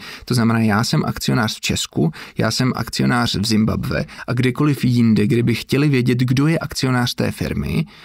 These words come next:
tak tím budu já po celém světě. Nikde jinde, protože jsem ten, který to drží. A zjednodušeně tahle ta logika se uplatňuje i na Andreje Babiše.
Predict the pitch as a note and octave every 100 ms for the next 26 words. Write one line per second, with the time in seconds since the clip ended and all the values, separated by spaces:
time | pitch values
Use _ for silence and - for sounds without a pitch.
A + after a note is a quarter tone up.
0 | - - - - _ _ - D3 C#3 C3
1 | B2+ B2 F2+ F2 - _ _ _ B2 -
2 | C#3 C3 A#2 G#2+ - - _ _ _ C#3
3 | D3 C#3 C3 C3 B2 A#2 B2 B2+ - C3
4 | B2+ B2 - B2 A2 A2+ G#2 - - -
5 | - - - _ _ C3 C3+ C#3+ D3+ C3+
6 | D3 C#3+ A2+ C#3+ D3 B2+ B2 B2 C3+ -
7 | - D#3 B2 C3 C#3 - B2+ B2 B2 A#2+
8 | G2 - -